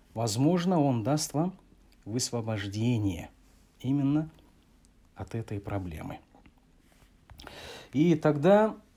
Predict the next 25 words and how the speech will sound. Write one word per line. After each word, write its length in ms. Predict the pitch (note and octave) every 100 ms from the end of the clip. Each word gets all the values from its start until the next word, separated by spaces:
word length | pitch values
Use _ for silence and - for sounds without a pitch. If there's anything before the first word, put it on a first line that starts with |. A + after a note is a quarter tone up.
| _ _ _ _ _ _ _ _ _ _ _ - - _ _
«Коля 380 | - F#3+ G#3+ F3
раджулюн 420 | F#3+ F3 E3+ D3+
минхум», 440 | D#3+ F#3 D3 F3 - -
один 300 | C3+ D3+ G3
из 180 | D3+ C3+
них 200 | F#3 D#3+
взмолился 600 | A#2+ C3 D#3+ G3 D3+ B2
Аллаху. 440 | G#2 F#2+ E2+ F#2+ - _ _ _ _ _ _
Один 300 | F#2+ A#2+ D3
из 160 | A#2 D3
них 200 | F3 -
взмолился 540 | A2 A2+ C3 D#3 -
Аллаху, 400 | A2+ B2 C#3+ E3+ F3 - - - -
вспоминая 680 | - - C3+ C3+ D3+ F3 D3+
свое 300 | C#3 C3 A#2+
доброе 480 | A2 B2+ E3 D#3 D3
отношение 580 | B2 A#2+ G#2+ B2 A#2+ A#2
к 80 | B2
родителям. 540 | A#2 G#2 - - - _ _ _ -
«Аллахумма 460 | B2+ E3 F3+ A3+
кана 380 | G3 F3+ G3+ F#3
ли 160 | F3 F#3+
абавани 800 | D#3+ D3 D3 C#3 E3 D#3+ D#3 F3+ - _ _
шайхани 680 | - C#3 C3+ - C#3+ D3+ D3
кабирон». 600 | C#3+ C3+ D#3 C#3+ G2+